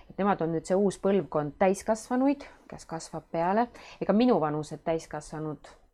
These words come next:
noh, ikka veel, kui räägime koolis või haigla pealgi seksist, siis, noh, inimesed ikka punastavad ja mõni ütleb, et see on ainult seal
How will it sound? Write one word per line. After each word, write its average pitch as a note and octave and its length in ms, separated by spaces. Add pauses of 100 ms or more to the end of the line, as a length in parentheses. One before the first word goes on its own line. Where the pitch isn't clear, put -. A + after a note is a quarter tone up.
(420)
noh, D#3 200 (160)
ikka E3+ 300
veel, D3 200
kui D3 120
räägime D3+ 460
koolis D#3+ 480
või D#3 160
haigla F3 320
pealgi D3 440
seksist, - 600
siis, D3 180 (160)
noh, C#3+ 100
inimesed D#3 420
ikka - 180
punastavad C#3+ 680
ja D3 100 (340)
mõni D#3 180
ütleb, D3+ 220
et D3 120
see D#3 120
on D#3 120
ainult D3 320
seal C#3+ 420